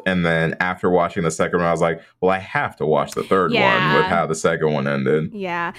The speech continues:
Speaker 2: What, but I will say, you know, because originally they had planned, I mean, this movie has,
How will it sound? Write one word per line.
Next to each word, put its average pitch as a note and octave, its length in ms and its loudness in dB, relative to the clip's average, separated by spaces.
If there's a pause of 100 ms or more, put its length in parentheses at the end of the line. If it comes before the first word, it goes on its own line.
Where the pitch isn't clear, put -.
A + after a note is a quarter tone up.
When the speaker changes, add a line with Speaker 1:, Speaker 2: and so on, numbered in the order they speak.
(140)
Speaker 2:
What, C#4+ 360 2
but C#4 140 2
I C#4 80 2
will D4+ 160 0
say, C4 300 0
you A3+ 160 -4
know, G#3 200 0
because A3+ 300 -4
originally A#3 720 -2
they G3+ 680 -2
had F#3 280 -8
planned, F#3 480 -6
I F3+ 40 -12
mean, F3+ 140 -8
this A3 320 -6
movie F3+ 380 -8
has, F3+ 240 -8